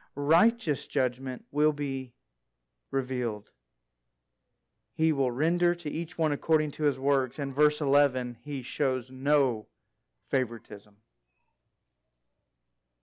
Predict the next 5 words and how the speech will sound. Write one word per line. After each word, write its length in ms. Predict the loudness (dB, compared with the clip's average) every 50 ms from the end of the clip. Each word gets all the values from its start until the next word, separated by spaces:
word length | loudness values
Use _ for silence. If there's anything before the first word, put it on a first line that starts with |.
| _ _ _ _ _ _ _ _ _ _ _ _ _ _ _ _ _ _ _ _ _ _ _ _ _ _ _ _ _ _ _ _ _ _ _ _ _ _ _
Verse 320 | 4 4 4 4 4 -2
three 320 | -6 0 2 4 6 6 4
is 120 | 4 2
most 260 | 2 0 0 0 -2
striking. 600 | -10 -2 2 2 2 2 2 -2 -8 -16 -16 -16